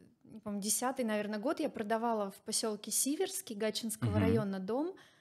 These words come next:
Speaker 1: А, ему было по документам уже более ста двадцати лет. Он был из огромного бревна и в очень хорошем состоянии.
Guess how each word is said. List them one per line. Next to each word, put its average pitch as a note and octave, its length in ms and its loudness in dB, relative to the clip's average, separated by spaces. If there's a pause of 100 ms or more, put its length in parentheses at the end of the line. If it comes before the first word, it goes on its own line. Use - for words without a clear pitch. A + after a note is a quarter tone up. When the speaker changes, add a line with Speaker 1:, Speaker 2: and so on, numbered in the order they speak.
(100)
Speaker 1:
А, G3 280 -2
ему A3+ 240 4
было B3 260 4
по G3+ 120 -8
документам C#4 540 0
уже A3+ 160 0
более A#3+ 300 2
ста A#3 220 -2
двадцати G#3+ 460 -4
лет. G#3 400 -2 (260)
Он A3+ 180 2
был G#3+ 160 2
из G3 140 0
огромного G#3+ 600 2
бревна G3+ 640 0 (360)
и G#3+ 280 -8
в G#3 280 -10
очень B3+ 320 4
хорошем G#3+ 420 -2
состоянии. G3+ 840 -2